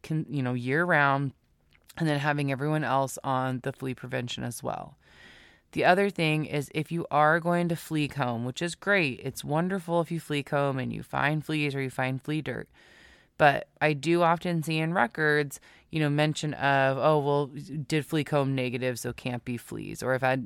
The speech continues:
you know, owners say, "Well, they did a flea comb, they didn't find any evidence of fleas, so they said it's not fleas." And we know that's not true as well, because again, these pets who are flea allergic have a tremendous hypersensitivity in some cases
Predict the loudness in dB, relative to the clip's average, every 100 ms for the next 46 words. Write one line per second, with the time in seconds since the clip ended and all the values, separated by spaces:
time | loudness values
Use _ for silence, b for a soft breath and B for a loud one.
0 | -2 0 0 0 0 2 2 0 0 2
1 | 2 2 4 2 0 -4 -4 -6 -4 -4
2 | -2 -4 -2 -2 -2 -4 -6 B B B
3 | 2 4 6 4 0 -2 -2 0 2 0
4 | 0 -4 -6 -4 -2 0 0 -2 B B
5 | B 0 4 6 4 0 0 -2 -4 -6
6 | -6 -6 -4 -2 -2 -4 -10 -8 -2 0
7 | 0 -4 -6 -2 0 4 4 4 2 0
8 | -2 -4 -4 -4 -4 -2 -2 -6 -6 0
9 | 4 6 4 2 B B B -4 -2 0
10 | 0 2 4 4 2 -4 -12 -8 -4 -4
11 | -2 -4 -2 -4 -4 -4 -6 -6 -4 -4
12 | -6 0 0 0 0 0 -2 -4 0 2
13 | 4 4 2 -2 -2 -2 -2 -4 -4 -6
14 | -4 -2 0 0 0 0 -2 -4 -6 -6
15 | -4 -2 0 -2